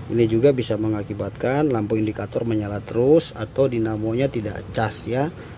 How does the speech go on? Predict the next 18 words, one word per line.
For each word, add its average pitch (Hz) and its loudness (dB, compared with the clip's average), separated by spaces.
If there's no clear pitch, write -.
tidak 107 -4
mengisi 113 0
ke - -4
aki. 104 -6
Rata-rata 104 -4
ininya 120 4
habis 110 -2
di - -14
sini 110 -4
ya. 131 -2
Jadi, 110 0
eh, 120 4
rekan-rekan 120 2
bisa 117 -2
cek 156 6
kalau 110 -2
lampu 117 -2
indikator 117 -2